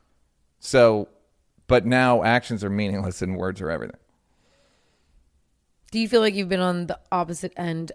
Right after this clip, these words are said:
Speaker 2: of morally kind of condemning
Speaker 1: I,
Speaker 2: someone based on what they say?
Speaker 1: the last time I did it was when Joe Paterno, when they took the statue down of Joe Paterno, and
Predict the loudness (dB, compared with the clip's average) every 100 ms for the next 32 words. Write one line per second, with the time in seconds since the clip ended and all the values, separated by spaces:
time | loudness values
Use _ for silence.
0 | -8 -6 -6 -10 -16 _ -10 -6 -4 -4
1 | -6 -10 -12 -14 -16 -20 _ -16 -12 -12
2 | -14 -14 4 8 10 10 6 2 -2 -6
3 | -18 -4 -4 -2 -6 -6 -8 -8 -12 -8
4 | 4 6 8 8 6 4 0 2 2 2
5 | 2 0 -2 _ _ _ _ _ _ _
6 | 0 4 6 4 0 -6 -14 -18 _ _
7 | -6 -2 -2 -2 -4 -8 -12 _ _ _
8 | _ _ _ 0 2 2 0 0 0 0
9 | -4 -6 -12 _ _ _ _ _ _ _
10 | _ -2 0 0 -2 -4 -4 -4 -2 -2
11 | -2 -4 -6 -6 -6 -6 -8 -8 -12 -14
12 | -14 -20 _ _ _ _ _ _ _ -2
13 | -2